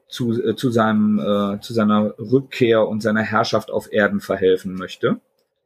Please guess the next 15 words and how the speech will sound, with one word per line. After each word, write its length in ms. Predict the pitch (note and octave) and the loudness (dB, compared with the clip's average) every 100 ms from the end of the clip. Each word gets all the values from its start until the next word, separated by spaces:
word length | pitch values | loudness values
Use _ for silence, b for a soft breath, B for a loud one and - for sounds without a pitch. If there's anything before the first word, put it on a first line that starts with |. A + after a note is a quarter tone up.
| _ _ _ _ _ _ _ | _ _ _ _ _ _ _
Und, 320 | A2 G#2+ A2 G#2+ | 0 0 0 -4
ähm, 220 | A2 A2+ | -6 -6
später, 380 | - D#3+ F#3 C#3+ | -2 -2 0 0
wenn 100 | C3+ | 2
der 120 | D3+ | 2
mit 140 | D3+ | 0
seiner 220 | D3 C#3 | -2 -2
Sekretärin 540 | C3+ C3+ C3+ - C#3+ D3 | -2 -4 -4 -2 -2 -4
spricht, 340 | - C#3 - | -6 -8 -6
gibt's 400 | C#3 - - - _ _ _ | -10 -10 -18 -20 _ _ _
ein, 460 | A#2+ C3+ D3 D3+ C#3+ _ _ _ _ _ _ _ - | -2 0 0 -4 -8 _ _ _ _ _ _ _ -2
eine 200 | C#3 C#3+ | 0 0
schlecht 400 | - G3 - - | 2 2 0 0
aufgelöste 640 | A#2 - D#3+ D#3 D3+ D3 | 0 2 2 2 0 0
Seite. 480 | D3 E3 F3+ E2+ | 0 0 -2 -6